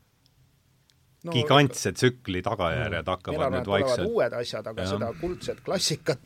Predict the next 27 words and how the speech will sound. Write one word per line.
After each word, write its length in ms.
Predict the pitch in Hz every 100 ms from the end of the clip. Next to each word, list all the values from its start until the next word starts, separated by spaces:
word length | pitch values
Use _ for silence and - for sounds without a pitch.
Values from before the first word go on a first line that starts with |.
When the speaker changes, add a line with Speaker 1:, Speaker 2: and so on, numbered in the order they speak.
| -
Speaker 1:
<laughs> 100 | 185
Speaker 2:
Jah. 160 | 165 180
Speaker 1:
võetakse 440 | 165 185 143 - 170
Speaker 3:
Seda 80 |
Speaker 1:
ka 140 | 170 170
ikka 220 | 160 - 147
edasi. 380 | 156 120 107 -
Speaker 2:
Seda 220 | 226 240
ikka 180 | 240 214
Speaker 1:
Jah. 340 | 220 - 131 -
Speaker 2:
kindlasti 300 | 214 151 196
Speaker 1:
Võib-olla 320 | 190 113 - 190
jah, 80 |
Speaker 2:
üritatakse. 180 | 202 180
Speaker 1:
raskus, 400 | 101 104 131 156
ras-, 240 | 160 185 -
ko-, 160 | -
korraga 320 | 190 214 160 165
ei 60 |
saa 200 | 156 180 165
jah 80 | 160
mitut 320 | 170 143 -
asja, 200 | 147 -
Speaker 2:
Aga, 80 | 101
Speaker 1:
aga 160 | 104
noh. 360 | 104 104 104 107
Speaker 2:
aga 160 | 107